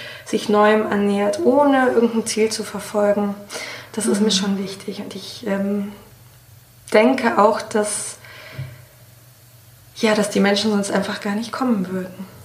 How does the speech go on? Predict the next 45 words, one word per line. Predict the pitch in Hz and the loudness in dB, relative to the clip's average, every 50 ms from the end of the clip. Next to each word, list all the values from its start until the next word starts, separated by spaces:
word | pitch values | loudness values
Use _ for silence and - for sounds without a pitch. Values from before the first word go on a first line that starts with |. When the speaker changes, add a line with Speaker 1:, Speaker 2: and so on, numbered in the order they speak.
| - 220 | -8 -6
Speaker 2:
Ja, | 190 170 165 156 170 175 175 175 - - - - - - - - - | -6 -6 -6 -6 -6 -6 -6 -8 -10 -12 -14 -14 -14 -14 -12 -8 -2
also | 202 202 247 | 2 4 4
ich | 254 247 - - | 4 2 2 2
denke | 196 196 202 214 214 214 | 2 4 4 2 2 0
auch, | 220 - | -2 -2
die | - 208 | 0 0
sind | 190 208 226 226 | 2 2 4 4
ja | 240 208 | 4 4
jetzt | 190 190 190 - - 220 | 4 2 0 0 0 0
nicht, | 208 214 - - - - - - - - | 0 0 -2 -4 -6 -8 -10 -12 -14 -14
<clears throat> | - - - - 247 277 277 277 - - - - - - | -14 -12 -8 -2 0 2 2 2 0 -2 -4 -6 0 4
die | 320 349 285 240 226 - - - | 4 6 6 6 4 2 0 -2
sind | 208 202 | -4 -4
ja | 196 185 | -4 -4
jetzt | 175 175 - - | -4 -4 -4 -4
nicht | 196 185 185 - - - - | -6 -6 -6 -6 -10 -8 -4
zufällig, | - 240 233 - 226 208 196 196 190 185 | -2 -2 -2 0 0 0 0 0 -2 -2
kommen | - 196 185 185 | -4 -4 -4 -2
sie | 190 185 - | -4 -4 -6
zur | - 180 | -8 -10
Kunsttherapie. | - - 180 175 - - - 175 175 170 175 - - 180 | -8 -8 -8 -8 -8 -8 -10 -10 -10 -10 -10 -12 -12 -10
Wer | 175 170 | -10 -8
gar | - - - 185 190 | -6 -4 -2 0 0
nichts | 202 196 - - - | 0 -2 -4 -6 -6
damit | - 180 175 175 - - | -4 -4 -4 -4 -2 -2
anfangen | - - - - - 208 190 185 - - | -2 -2 0 0 0 0 0 0 -2 -4
kann, | 190 180 180 185 185 - - - - - | -4 -2 -2 -2 -2 -4 -6 -8 -12 -14
Speaker 1:
<laughs> | - - - - - - - | -12 -12 -14 -14 -14 -6 0
Speaker 2:
wird | 196 214 233 - - | 4 4 4 4 2
wahrscheinlich | 190 180 - - 180 180 185 180 - - | 0 0 0 -2 -2 -2 -4 -4 -6 -6
gar | 180 170 175 | -6 -6 -4
nicht | 175 175 - - | -4 -4 -6 -6
bei | 190 175 | -8 -8
dir | 175 185 175 - 180 - | -6 -4 -2 -2 -2 -2
und | - 180 180 180 | -2 -4 -2 0
bei | - 175 | 2 2
mir | 180 180 180 180 175 | 2 2 0 -2 -4
landen. | 170 175 175 185 214 233 233 233 233 240 240 247 247 - - - - - - - - - - - - - | -2 -2 0 2 4 6 6 8 8 8 6 4 2 0 -4 -10 -14 -16 -16 -16 -18 -18 -18 -20 -10 -4
Tatsächlich, | - 202 202 214 220 214 - 247 247 240 220 - - - 170 - - - | -2 -2 0 0 0 0 2 2 2 2 2 2 -2 -4 -6 -8 -6 -2
ähm, | 208 202 202 196 190 190 185 190 190 185 180 185 180 | 0 2 2 2 2 0 0 0 0 -2 -2 -2 -2
habe | 180 202 - 285 | 0 0 2 0
ich | 277 - - | 0 -2 -2
so | - 226 | 2 4
ein | 233 233 226 | 4 4 4
paar, | 226 214 202 196 202 208 | 2 -2 -2 -2 -2 0